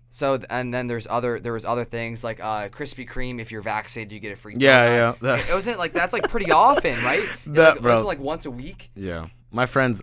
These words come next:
Speaker 2: l-, took advantage of that shit. So, I mean, like, very often.
Speaker 1: Yep. And you know, why do you need to be incentivized for something that's only gonna help yourself? You shouldn't be,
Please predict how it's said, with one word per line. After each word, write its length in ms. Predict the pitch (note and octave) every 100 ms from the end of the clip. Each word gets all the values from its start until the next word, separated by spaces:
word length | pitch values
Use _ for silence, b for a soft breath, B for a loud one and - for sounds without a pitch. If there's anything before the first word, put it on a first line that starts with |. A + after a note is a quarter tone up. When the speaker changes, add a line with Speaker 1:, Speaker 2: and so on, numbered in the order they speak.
| -
Speaker 2:
l-, 180 | E2+ F#2
took 300 | - B2+ -
advantage 440 | G#2 F#2 G#2 G#2 F#2+
of 100 | F#2+
that 160 | F#2 F#2
shit. 260 | - F2+
So, 640 | - - G2+ G#2 G#2+ A2 -
I 120 | F#2+
mean, 240 | G2+ G#2+ G2+
like, 200 | F2+ E2+
very 400 | F2 G2 F#2 F2
often. 440 | E2 E2 - E2
Speaker 1:
Yep. 300 | E2+ D#3+ - _ _ _ _
And 520 | A#2+ B2+ A#2+ A2+ A2+ - - - - _ _ _ _ _
you 60 | A#2
know, 120 | B2
why 360 | A2 A#2+ B2+ D#3+
do 80 | F3+
you 80 |
need 240 | E3+ D#3 C3
to 60 |
be 120 | B2 C3
incentivized 680 | A#2+ - B2+ A2+ G2+ G2 F#2+
for 120 | A2+
something 160 | A#2 A2+
that's 140 | G#2 A2+
only 280 | B2 B2+
gonna 160 | B2 A2+
help 220 | G#2+ G#2+
yourself? 520 | G2+ - C#2 G#1 - -
You 80 | B2
shouldn't 360 | - G#3 C#3
be, 260 | A#2+ G2+